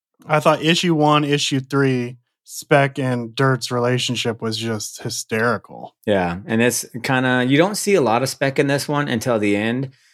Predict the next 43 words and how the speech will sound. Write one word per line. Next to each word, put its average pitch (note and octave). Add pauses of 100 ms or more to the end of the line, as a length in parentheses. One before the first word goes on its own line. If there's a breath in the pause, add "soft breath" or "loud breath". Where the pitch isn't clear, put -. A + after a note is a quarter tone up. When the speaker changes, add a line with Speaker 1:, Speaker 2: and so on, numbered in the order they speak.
(220 soft breath)
Speaker 2:
and A2+
then A2
it G#2+
ends, A#2
and A2
you A2
get A2
the G#2+
one G#2+
last G#2
page A2
turn, G#2
and G2
there's, G2+
like, G2+
a, G2
um, G2
some G#2+
dialogue F#2+
with G2
him G2
and F#2
Speck, F2+
and F2+
it's E2
really, F#2
really E2+
funny. F2 (180)
Speaker 1:
Right A2
on. G#2
Speaker 2:
Um, F#2
so F#2+
I G#2+
liked D#3
how A3+
it A3
ended. F#3+
Um, B2 (540)
I C3
would C#3
say D3+
this C#3+
is, C3